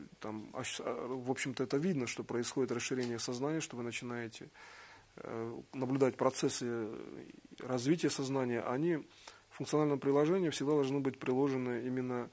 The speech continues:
к задаче спасения, во-первых, всех от возможной глобальной катастрофы. Когда эта задача решается, то гармоничное развитие. То есть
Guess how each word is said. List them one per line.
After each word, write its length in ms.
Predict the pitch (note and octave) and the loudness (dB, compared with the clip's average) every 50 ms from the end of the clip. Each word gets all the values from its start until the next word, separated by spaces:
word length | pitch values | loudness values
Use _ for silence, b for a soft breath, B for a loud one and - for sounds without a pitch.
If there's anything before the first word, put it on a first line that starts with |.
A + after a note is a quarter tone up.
| B B B B B B | B B B B B B
к 80 | - B2 | -6 -2
задаче 720 | A#2 B2+ B2 C3+ C3+ C3 - - C#3+ B2+ B2 A2+ A2 A2+ | -2 0 4 4 4 4 2 0 0 0 0 0 0 -2
спасения, 520 | A#2+ - - C3 B2+ - - C3 B2 A#2+ A#2 | -4 -4 -4 -2 -2 0 0 0 0 -2 -2
во-первых, 340 | A#2+ A#2 A#2 B2 A#2+ A2 - | -2 -2 -2 -2 -4 -4 -4
всех 240 | - C3+ A#2+ - | -4 -4 -4 -6
от 120 | A#2+ A2 - | -8 -6 -4
возможной 440 | A#2+ B2 A2+ B2+ B2 A2 G#2 A2+ G#2 | -4 -4 -2 -2 -4 -4 -4 -4 -4
глобальной 400 | A#2+ B2+ C3+ E3+ F#3 F#3 F3+ E3+ | -2 -2 0 0 0 0 0 -2
катастрофы. 520 | - C#3 - C#3 - - - C3+ B2 - - B B B B B B B B | -4 -4 -4 -4 -4 -4 -4 -6 -6 -8 -12 B B B B B B B B
Когда 280 | - C3 B2+ B2+ C3 | -6 -2 2 4 4
эта 120 | B2+ A#2+ A#2+ | 4 4 2
задача 520 | A#2+ B2+ C3 B2+ - - C3+ B2 A#2+ G2 - | 2 2 2 2 0 0 0 0 0 0 -2
решается, 560 | - B2+ B2 - - E3+ F3 F3 E3 - C3+ | -2 0 0 2 2 2 2 2 0 -2 -4
то 160 | - - C#3 | -4 -6 -4
гармоничное 540 | A#2 A#2+ B2 B2+ B2 B2 A#2 - - - B2 | -2 -2 0 0 0 -2 -2 -4 -6 -6 -4
развитие. 480 | A#2 A#2+ A2+ G#2+ G#2 - - - - - _ B B B B B B B B B B B B | -4 -4 -4 -6 -8 -10 -12 -14 -18 -20 _ B B B B B B B B B B B B
То 80 | - - | -4 -2
есть 220 | B2+ - - - | 0 0 0 0